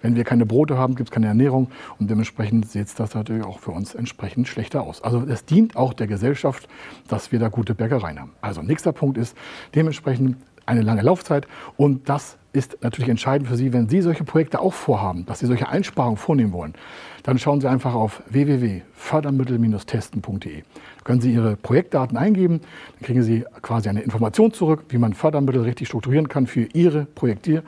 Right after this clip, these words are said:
ob es jetzt im Bäckereihandwerk ist oder im anderen Ernährungsbereich oder in anderen Investitionsbereichen. Und dann kriegen Sie eine Antwort, die dann heißt, förderfähig auf die und die Art und Weise und so lässt sich das umsetzen. Also,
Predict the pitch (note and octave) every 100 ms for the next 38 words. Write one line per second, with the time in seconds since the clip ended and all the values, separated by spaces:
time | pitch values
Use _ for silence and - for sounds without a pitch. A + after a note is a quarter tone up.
0 | - - - A#2+ - A2+ A2 A2 A2+ C#3+
1 | C3 B2 B2 A#2 - B2+ A2 - A#2 G2+
2 | - E3+ D3 C#3 C3 A#2+ A#2 A2 G#2+ -
3 | - - B2 A2 - C#3+ C#3 B2 G#2 C3
4 | F3+ - A#2+ A#2 B2 A2+ - - - -
5 | A2+ A2 A2+ - B2+ A2+ A2+ F3 E3+ D#3
6 | D#3 B2 A#2 B2+ B2+ A2 A#2+ D#3+ - -
7 | - - - D3 C#3+ - C3+ B2 G2+ D3+
8 | B2+ A2 - A2+ A#2+ C3 C3 B2+ - -
9 | A#2+ A#2 G#2 G2+ D3+ C#3+ G#2+ G2 - -
10 | - _ - G#2 -